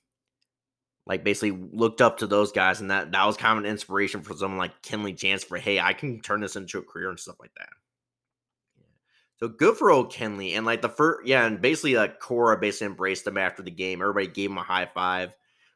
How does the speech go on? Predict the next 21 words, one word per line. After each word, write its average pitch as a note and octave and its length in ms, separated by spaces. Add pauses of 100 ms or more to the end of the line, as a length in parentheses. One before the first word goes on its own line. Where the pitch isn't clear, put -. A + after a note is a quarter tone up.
(100)
or A2+ 100
basically G#2+ 280
gave G2+ 240
him G2 80
a F2 40
hug G2 280
and F#2 80
stuff F#2 160
like F2+ 120
that. F2+ 160
"Hey, F#2+ 140
congrats," F2 640
and F2 100
stuff E2+ 220
like F2 140
that. F2+ 200
It G#2+ 80
was G2 140
pretty - 240
neat. G1+ 240 (640)
Yeah, - 120